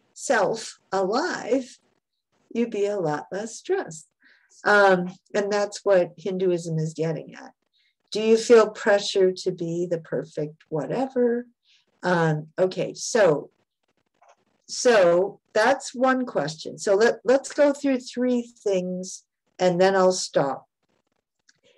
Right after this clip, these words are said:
But the one question is stress. And again, we don't need to go back over what we talked about before, but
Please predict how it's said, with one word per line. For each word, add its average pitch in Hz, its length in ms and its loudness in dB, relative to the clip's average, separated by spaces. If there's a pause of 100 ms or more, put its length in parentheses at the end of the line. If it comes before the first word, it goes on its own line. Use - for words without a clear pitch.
(160)
But 180 180 2
the 180 80 4
one 214 260 2
question 254 720 -2
is 214 520 -8
stress. - 840 -4 (300)
And 190 140 4
again, 196 420 6
we 202 100 4
don't 202 240 0
need 208 160 -4
to 202 100 -4
go 202 160 4
back 190 360 0
over 185 320 4
what 165 100 0
we 165 80 -8
talked 170 320 -8
about 160 340 -4
before, 160 680 -4 (400)
but 220 520 0